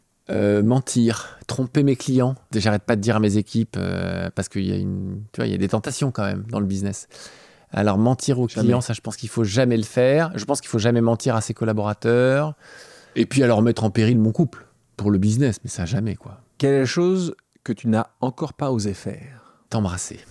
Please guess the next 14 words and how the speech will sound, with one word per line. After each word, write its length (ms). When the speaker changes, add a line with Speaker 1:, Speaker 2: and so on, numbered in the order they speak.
Speaker 1:
<laughs> 40
Speaker 2:
Ok, 200
euh, 880
prochaine 360
question. 460
Speaker 1:
Embrasser 380
ta 100
femme. 260
Speaker 2:
<laughs> 60
Ok, 180
encore 280
mieux. 160
Speaker 1:
Euh, 760
Speaker 2:
Euh... 20